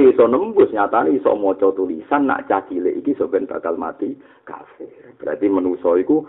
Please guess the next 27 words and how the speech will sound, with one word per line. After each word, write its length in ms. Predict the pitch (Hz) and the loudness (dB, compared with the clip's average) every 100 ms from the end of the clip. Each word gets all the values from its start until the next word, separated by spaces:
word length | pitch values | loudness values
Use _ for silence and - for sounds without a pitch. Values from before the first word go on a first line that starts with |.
| - - _ _ - | -12 -20 _ _ -6
Saking 640 | - 95 92 101 95 - - | -2 -2 0 0 0 -6 -12
dhuwure 520 | 110 92 95 92 95 | -8 -4 0 2 2
derajate 640 | - 87 - - - 131 - | 2 -2 -2 -4 0 0 0
nguasai 640 | 101 104 98 95 - 95 - | -4 -2 -2 -2 -2 0 0
alam 380 | 90 90 87 | 0 -2 -4
mulki 300 | 87 82 - - | -8 -10 -4 -2
lan 220 | - 58 | 0 -2
alam 400 | 80 87 131 139 - _ _ - | -4 -2 -4 -6 -14 _ _ -20
malakut. 380 | - - - _ _ _ _ _ - | -20 -20 -20 _ _ _ _ _ -20
Nah, 160 | - | -14
tapi 240 | 85 87 117 | -6 -2 -2
tentu 240 | 98 104 | -2 -2
ndak 240 | 98 - | -2 -4
kita-kita 480 | - 82 - - 73 | -8 -10 -12 -12 -10
ini. 240 | 76 73 - | -10 -12 -16
Sekene 320 | - 80 85 85 | -10 -8 -8 -10
sing 80 | 92 | -10
nguasai 320 | 82 - 82 | -8 -6 -6
dhuwit 240 | - 92 80 | -4 -4 -4
sak 260 | - - - | -6 -10 -8
apik 200 | - - | -8 -8
to. 80 | |
<laughs> 20 | - - 277 - - 311 294 285 - 392 - 247 - 208 339 - - - 302 202 - 302 269 - | -10 -6 -6 -2 0 2 4 4 4 4 4 2 2 -4 -6 -6 -6 -4 -2 -2 -2 -8 -8 -4
Ora 80 | - - | -4 -2
usah 180 | - 104 | -2 -2
repot-repot. 760 | 107 - 107 101 98 95 - - - - - - - | -2 0 2 4 6 6 4 -2 -4 -18 -18 -14 -10
Wis, 100 | - | -10